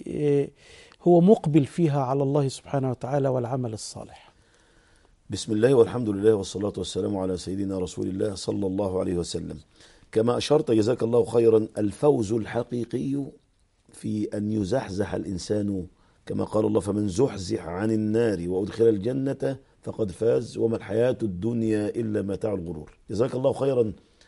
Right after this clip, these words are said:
Speaker 2: على هذا الرابط الجميل بين زحزح عن النار وأدخل الجنة وبين حياة الدنيا، لأن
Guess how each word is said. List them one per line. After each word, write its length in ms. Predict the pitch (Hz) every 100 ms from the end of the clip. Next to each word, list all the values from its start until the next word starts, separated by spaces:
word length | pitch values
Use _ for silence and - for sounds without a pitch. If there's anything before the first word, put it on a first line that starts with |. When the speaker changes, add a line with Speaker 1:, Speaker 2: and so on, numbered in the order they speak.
| _ _ -
Speaker 2:
على 260 | 87 101
هذا 600 | 98 113 127 110 104 -
الرابط 540 | 92 92 123 117 - -
الجميل 580 | 92 104 104 110 98 80 _ _ _ _ _ _
بين 600 | - 98 110 107 101 101 98 _ _ -
زحزح 800 | 95 151 110 104 139 95 90 - _ _ _ _ _
عن 160 | 82 104
النار 420 | 110 110 135 120
وأدخل 360 | 113 101 98 123
الجنة 460 | 107 131 147 147 - - -
وبين 460 | 110 131 131 131 123 _ _ _
حياة 300 | - 107 135 -
الدنيا، 420 | 90 90 80 76 _ - _ _ _
لأن 640 | 110 117 113 104 101 98